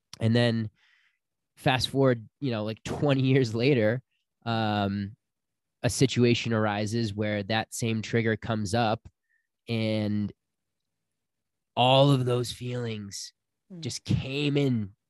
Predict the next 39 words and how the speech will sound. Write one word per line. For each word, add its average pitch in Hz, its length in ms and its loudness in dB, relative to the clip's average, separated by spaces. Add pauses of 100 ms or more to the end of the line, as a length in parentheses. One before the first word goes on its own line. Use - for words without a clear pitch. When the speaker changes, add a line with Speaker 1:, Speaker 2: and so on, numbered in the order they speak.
Speaker 1:
in 123 120 -2
the 117 80 0
moment. 113 420 0
And 107 100 -6
I 107 80 -2
was 107 120 -2
like, 98 160 -6
"Holy 135 560 -2
shit, - 540 -6
that 101 160 -4
is 95 160 -6
so 123 360 -2
much." 113 400 -2 (920)
And, 117 580 2 (640)
but 127 280 4
seeing 147 600 4
it 113 220 0 (300)
as 127 200 4
it 123 80 4
was 117 120 -2
coming 120 340 -4
through, 127 560 4 (340)
through 131 240 2
the 117 80 2
new 131 260 4
eyes 127 300 -2
of 101 100 -8
awareness 113 500 0
that 104 120 -6
I 101 60 -4
had 107 280 -4
currently, 104 720 -2 (720)
and 113 260 -4 (220)
God, 131 400 -2
when 113 160 -2
I 117 100 -2
saw 131 360 2
that, 101 300 -2
I, 113 160 -2